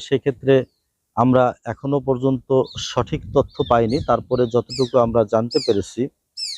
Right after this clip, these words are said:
বিশেষ করে কনস্ট্রাকশন, তারপরে স্টিল ওয়ার্কার,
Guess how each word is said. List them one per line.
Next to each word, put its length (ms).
বিশেষ 360
করে 220
কনস্ট্রাকশন, 600
তারপরে 340
স্টিল 360
ওয়ার্কার, 460